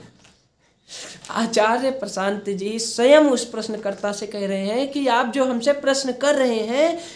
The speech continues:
ये आप होश में पूछ रहे हैं या बेहोशी में?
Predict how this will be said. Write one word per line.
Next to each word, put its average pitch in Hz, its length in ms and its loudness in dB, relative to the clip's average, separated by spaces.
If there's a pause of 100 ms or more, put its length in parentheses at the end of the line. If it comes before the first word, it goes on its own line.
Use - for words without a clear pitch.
(160)
ये 311 400 2
आप 277 520 0
होश 294 260 6
में 320 240 -2
पूछ 320 280 0
रहे 330 240 2
हैं 359 360 0 (320)
या 262 200 2
बेहोशी 226 600 4
में? 156 280 -4